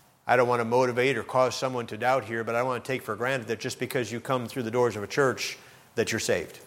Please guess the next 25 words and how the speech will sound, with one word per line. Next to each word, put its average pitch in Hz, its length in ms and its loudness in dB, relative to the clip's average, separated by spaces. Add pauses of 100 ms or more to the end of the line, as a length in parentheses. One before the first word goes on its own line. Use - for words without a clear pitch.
(1300)
Just 180 200 2
because 196 340 6
you 190 80 -2
maybe 202 280 4
you've 180 200 -2
been 196 160 4
attending 208 460 2
here 208 260 6
at 185 80 2
Hunt 185 180 2
Valley 196 320 6
for 190 200 2
a 185 40 4
long 208 220 6
time 220 400 4
and 156 100 -2
you've 175 140 2
been 175 140 0
carrying 202 300 4
your 190 100 4
Bible 190 460 6
and, 156 100 -2 (240)
and 196 180 2
you 202 100 2
look 214 380 8